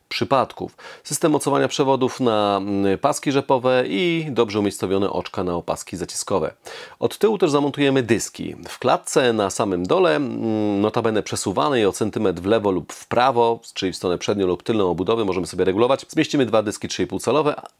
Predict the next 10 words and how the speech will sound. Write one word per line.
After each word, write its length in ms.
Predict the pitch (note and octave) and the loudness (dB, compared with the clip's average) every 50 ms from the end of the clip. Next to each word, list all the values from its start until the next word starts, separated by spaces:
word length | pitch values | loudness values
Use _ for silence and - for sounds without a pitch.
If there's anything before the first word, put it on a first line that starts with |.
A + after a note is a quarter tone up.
| _ _ _ | _ _ _
albo 420 | - D#3 G#3 G3 E3+ G3+ F#3 F3 E3+ - | 0 2 2 2 2 2 0 0 -2 -4
dwa 260 | G#2+ F#2 A#2 A#2+ A#2+ | -2 0 2 2 2
dyski 340 | A2 A2+ G#2+ - - A#2 G2 | 0 -2 -4 -4 -6 -6 -4
dwu 120 | F#2 F#2+ | -2 -2
i 60 | F#2 | -2
pół 140 | E2+ A2 G#2 | -2 -4 -4
calowe, 340 | - B2+ A#2+ A2+ G2 F2+ E2 | 0 2 2 2 2 2 0
to 80 | - | 0
jest 160 | F#2 F2+ F2 F#2 | -2 -4 -2 -2
wymienne. 440 | G2 G2+ G#2+ G2 E2+ D#2+ E2 E2+ | 0 2 2 2 0 -2 -6 -10